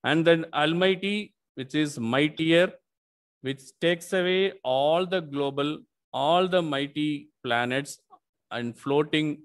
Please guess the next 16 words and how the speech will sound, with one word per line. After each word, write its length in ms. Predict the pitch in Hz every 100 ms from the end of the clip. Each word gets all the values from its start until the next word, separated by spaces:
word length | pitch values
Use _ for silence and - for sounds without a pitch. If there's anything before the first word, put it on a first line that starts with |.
| _ -
in 200 | 127 127
the 100 | 120
universe. 560 | 120 127 123 139 - _ -
Hence, 280 | 127 139 139
it 120 | 135
is 160 | 127 120
called 360 | - 123 127 127 _ _ -
mightier 520 | 113 165 185 214 202
than 280 | 190 185 185
every 420 | 151 156 160 208 180
other 260 | 156 156
mass. 500 | 139 127 131 165 - _
We 140 | 127 120
call 320 | - 117 123
it 120 | 120
as 320 | 117 117 -